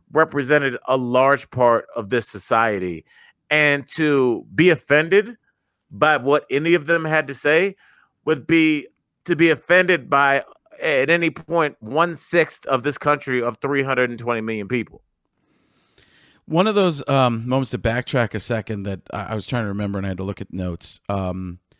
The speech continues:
Speaker 2: when, when they said the, uh, there was a line that says, "W-, w-, we would have a woman president," and the crowd just cheered. That to me, <laughs> I was just like, "Oh, come on." I, you know, not,
Speaker 1: Yeah.
Speaker 2: not that, the, like,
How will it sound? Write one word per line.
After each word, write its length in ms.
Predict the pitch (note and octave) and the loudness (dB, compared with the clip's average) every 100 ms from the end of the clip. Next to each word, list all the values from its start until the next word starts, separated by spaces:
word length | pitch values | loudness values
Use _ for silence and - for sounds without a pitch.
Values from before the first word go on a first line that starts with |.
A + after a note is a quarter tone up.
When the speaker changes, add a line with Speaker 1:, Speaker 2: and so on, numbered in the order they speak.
| _ _ _ _ | _ _ _ _
Speaker 2:
when, 300 | A#2 C3 B2+ A#2+ | -2 0 0 -2
when 180 | A#2+ | -2
they 100 | A#2+ | -2
said 400 | A2 C3+ C3+ G#2+ - | -2 2 2 0 -8
the, 560 | G2+ G#2 A2 G2+ G2 F#2+ F#2+ - _ _ - | -12 -8 -6 -4 -6 -8 -12 -18 _ _ -10
uh, 120 | G2+ | -8
there 280 | - F#2 A2 | -6 -6 -4
was 100 | G#2+ | -4
a 40 | G#2 | -4
line 320 | A2 A#2 A#2 | -4 -4 -4
that 140 | G2+ | -6
says, 180 | G#2+ F#2+ | -6 -6
"W-, 260 | F#2+ D2+ - | -8 -10 -14
w-, 320 | A#1+ F2 F2 - | -14 -12 -12 -8
we 160 | A2+ | -4
would 140 | G2+ F#2+ | -4 -2
have 160 | G#2+ | -4
a 80 | G2 | -4
woman 340 | F#2 G#2+ A#2 A#2+ | -4 -2 -2 -2
president," 480 | B2 B2 C3 C3+ - | -2 0 -2 -6 -6
and 140 | G2+ | -6
the 60 | G2 | -8
crowd 560 | - - G#2+ G#2 A2+ F#2+ | -10 -6 -2 -2 -4 -4
just 280 | G#2 - | -8 -8
cheered. 680 | - - A#2 G#2+ A#2+ C3+ C3+ - _ _ _ _ - | -10 -8 -4 -2 0 -2 -4 -14 _ _ _ _ -6
That 240 | C3+ D3+ | -2 -2
to 100 | - | -2
me, 180 | C3 C3 - D#3+ | -4 -4 -2 -4
<laughs> 160 | - D3 | -4 -6
I 100 | D3 | -8
was 160 | D3+ C3 | -8 -8
just 160 | C3 B2+ | -10 -10
like, 220 | A#2 _ _ _ _ - | -12 _ _ _ _ -10
"Oh, 360 | F#3+ F#3 F#3+ F#3 | -6 -2 -2 -4
come 300 | - C4+ B2+ | -6 -6 -4
on." 340 | D2 D#2 D#2 - | -6 -8 -8 -6
I, 80 | |
you 200 | C3+ E3 | -4 -2
know, 180 | E3 E3 | -2 -2
not, 240 | - F3 D3 | -4 -6 -2
Speaker 1:
Yeah. 60 | C3 | 0
Speaker 2:
not 180 | B3 | 0
that, 160 | F#3 - | -4 -8
the, 120 | B2+ - _ - | -10 -12 _ 0
like, 300 | F3 - | 0 -2